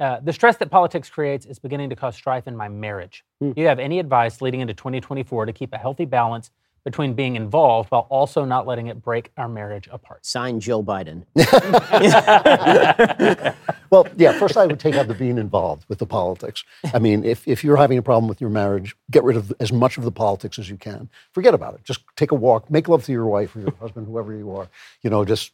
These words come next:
Speaker 4: just do the things that are marriage instead of the things that are politics, because you can actually eliminate politics from your life and be perfectly happy without them. In this world, it is difficult to do that. I acknowledge that. And so if you have to talk about politics with your spouse,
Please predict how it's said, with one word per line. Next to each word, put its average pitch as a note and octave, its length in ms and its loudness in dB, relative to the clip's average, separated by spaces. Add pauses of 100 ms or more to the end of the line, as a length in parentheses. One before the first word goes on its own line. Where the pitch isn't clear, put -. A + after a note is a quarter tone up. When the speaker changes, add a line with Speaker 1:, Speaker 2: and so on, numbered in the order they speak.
(140)
Speaker 4:
just A#2+ 420 -6
do D#3 240 4
the C3 120 0
things A#2+ 340 2
that G#2 100 -2
are G#2 80 0
marriage G2 500 -2
instead A2+ 300 -4
of G#2+ 80 -6
the A2+ 100 -4
things A2 220 -6
that G#2 80 -10
are G2+ 60 -8
politics, G#2 600 -6 (160)
because C#3 280 -4
you F3+ 80 -6
can F3 140 -2
actually C3 600 -2
eliminate A2 600 0
politics G#2 440 -4
from A2 120 -10
your G#2 120 -6
life G2 300 -2 (240)
and G#2+ 100 -6
be A#2 80 -4
perfectly A#2 440 -2
happy A2 300 -2
without G#2+ 340 -4
them. A2 160 -12 (600)
In A3+ 140 6
this G3+ 180 6
world, G#2 440 2 (140)
it C3 80 -2
is A#2 140 0
difficult A#2 420 2
to G#2+ 100 -8
do F#2+ 180 -6
that. E2+ 220 -10
I G2+ 120 -6
acknowledge G#2 520 -4
that. G2 260 -10 (240)
And B2 100 -6
so E3 200 0
if G3 140 -2
you A3 80 -2
have F3+ 160 -2
to C#3 100 -12
talk C3 220 -2
about A2+ 240 -2
politics A2 500 -6
with C#3+ 300 -2
your C3+ 80 -2
spouse, - 520 -4